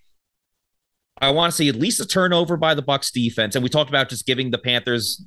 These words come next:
no glimmer of hope with, like, how would I feel good about the Bucs? At no point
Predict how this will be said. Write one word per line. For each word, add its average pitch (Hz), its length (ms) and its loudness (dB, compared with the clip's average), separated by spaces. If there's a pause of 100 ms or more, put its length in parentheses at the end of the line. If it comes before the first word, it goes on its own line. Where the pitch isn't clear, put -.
no 123 180 2
glimmer 117 360 0
of 101 80 -2
hope 117 340 0
with, 98 160 -2
like, 98 140 -4
how 131 180 2
would 120 100 2
I 117 60 4
feel 120 240 -2
good 113 200 0
about 123 220 -2
the 98 60 -20
Bucs? - 360 -4 (600)
At 156 140 2
no 214 260 2
point 151 520 0